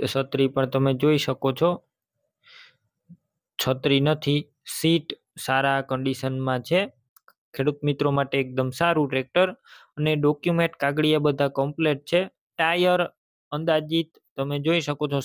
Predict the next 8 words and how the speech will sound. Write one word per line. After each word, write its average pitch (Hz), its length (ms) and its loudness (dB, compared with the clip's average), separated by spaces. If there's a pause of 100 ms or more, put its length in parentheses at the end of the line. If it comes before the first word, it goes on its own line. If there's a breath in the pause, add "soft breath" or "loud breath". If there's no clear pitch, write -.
સાઈઠ 160 340 -2
ટકા 156 400 0
અને 165 220 0 (520 soft breath)
વજનિયા 175 640 2
પણ 165 240 0
જોવા 147 300 4
મળશે. 143 420 -2 (1120)
ફૂલ 143 220 2